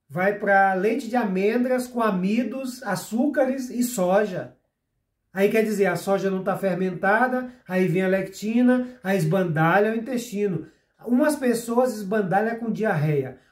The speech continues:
outras pessoas esbandalham com prisão de ventre, e outras, sabe com o quê? Com inchaço e gases. E aí você fica assim, "Nossa, é, é, eu tô numa forma que não posso comer nada." Não, é você que não sabe de nada.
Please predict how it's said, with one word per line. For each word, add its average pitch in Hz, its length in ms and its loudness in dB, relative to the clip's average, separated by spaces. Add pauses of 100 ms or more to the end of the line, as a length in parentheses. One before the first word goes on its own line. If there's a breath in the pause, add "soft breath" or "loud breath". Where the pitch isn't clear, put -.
outras 240 460 0
pessoas 214 520 -2
esbandalham 196 600 0
com 208 100 -2
prisão 202 300 -2
de 196 120 -2
ventre, 165 400 -2 (220 soft breath)
e 220 140 0
outras, 240 800 2 (160)
sabe 208 280 -6
com 208 100 -8
o 196 60 -8
quê? 269 320 -4 (300)
Com 185 140 -4
inchaço 208 880 -2 (140)
e 262 80 -12
gases. 180 760 -2 (640)
E 202 60 2
aí 233 80 4
você 294 300 2
fica 302 200 -2
assim, 233 380 -2 (140)
"Nossa, 170 880 0 (200 loud breath)
é, 175 100 -4
é, 190 500 0
eu 185 200 -2
tô 208 180 4
numa 226 260 2
forma 220 340 0
que 233 80 -2
não 208 100 0
posso 214 240 -4
comer 214 220 -2
nada." 190 300 0
Não, 214 540 -4
é 185 80 -8
você 185 340 -2
que 208 100 -8
não 214 200 -4
sabe 202 360 -6
de 233 120 -8
nada. 185 440 -8